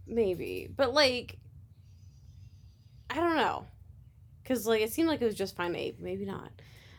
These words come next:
But it's, it's Central Time of what I'm talking about now. So, like, eight would have been nine Central. Or, like, it would have been eight Central, but, like, maybe nine o'clock for East Coast.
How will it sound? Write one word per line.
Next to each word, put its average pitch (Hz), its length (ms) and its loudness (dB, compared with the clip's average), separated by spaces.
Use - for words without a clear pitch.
But - 160 -4
it's, 277 420 0
it's 147 400 -6
Central 254 420 4
Time 175 260 -2
of 165 120 -4
what 160 120 -6
I'm 170 80 -6
talking 175 240 -4
about - 100 -4
now. 185 240 0
So, 185 160 -2
like, 175 160 0
eight 180 180 -2
would - 100 -6
have 175 60 -10
been 180 140 2
nine 175 220 0
Central. 180 600 -2
Or, 208 140 0
like, 190 340 0
it 208 120 2
would 202 160 4
have 185 40 2
been 185 120 2
eight 208 100 0
Central, 185 380 -2
but, - 120 -6
like, 170 220 -4
maybe 170 400 -4
nine 190 200 2
o'clock 185 260 -4
for 180 140 -4
East 185 240 -4
Coast. 165 680 -4